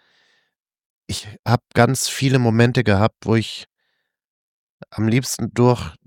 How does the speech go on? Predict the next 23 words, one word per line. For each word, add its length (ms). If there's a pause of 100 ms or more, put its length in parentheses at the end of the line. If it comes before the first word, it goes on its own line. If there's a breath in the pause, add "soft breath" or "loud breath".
die 100
Kopfhörer 640
oder 160
durch 200
den 320 (160)
Fernseher 520
gesprungen 600
wäre, 440 (640 soft breath)
um 320
irgendwie 420
einzuschreiten, 1000
weil 240
mir 340 (1000)
das 240
Nachfragen 600
zu 160
soft 400
war, 360
weil 220
mir 340 (960)
die 160
Angst 500
davor, 600